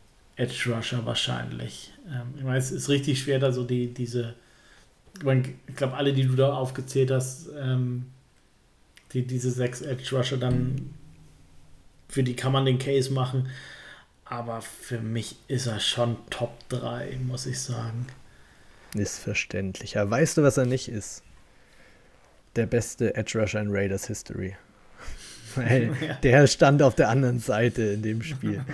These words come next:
Speaker 1: <laughs>
Speaker 2: Und ich glaub, so kommen wir nämlich zu Defense kommen. Bei, bei den Chargers war's auch eigentlich mehr oder weniger eine One-Man-Show in dem Spiel. <laughs> Nämlich Khalil Mack,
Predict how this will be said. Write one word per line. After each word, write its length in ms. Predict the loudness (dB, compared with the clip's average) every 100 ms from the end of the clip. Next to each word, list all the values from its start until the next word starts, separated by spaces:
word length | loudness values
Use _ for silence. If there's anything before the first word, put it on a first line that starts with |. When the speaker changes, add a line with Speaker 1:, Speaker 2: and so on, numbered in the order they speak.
| -10
Speaker 1:
<laughs> 240 | -14 -14 -2
Speaker 2:
Und 200 | 2 4
ich 120 | 6
glaub, 220 | 6 6
so 180 | 8 8
kommen 200 | 8 8
wir 60 | 6
nämlich 280 | 4 2 0
zu 160 | 0
Defense 580 | 4 4 4 4 2 0
kommen. 320 | 2 2 4
Bei, 380 | 6 6 6 4
bei 140 | 4
den 120 | 2 4
Chargers 460 | 4 4 4 4
war's 180 | 4 4
auch 240 | 6 6
eigentlich 280 | 6 2 2
mehr 120 | 2 2
oder 120 | 4
weniger 300 | 2 2 0
eine 240 | -2 -6 -10 -20 -20 -18 2
One-Man-Show 880 | 4 6 6 6 4 4 6 8 8
in 120 | 8
dem 200 | 4 4
Spiel. 520 | 0 2 4 6 6 4 0 -4 -4 -12
<laughs> 500 | -20 -20 -20 -20 -8
Nämlich 260 | -2 -2 2
Khalil 360 | 6 10 10 10
Mack, 400 | 6 4 2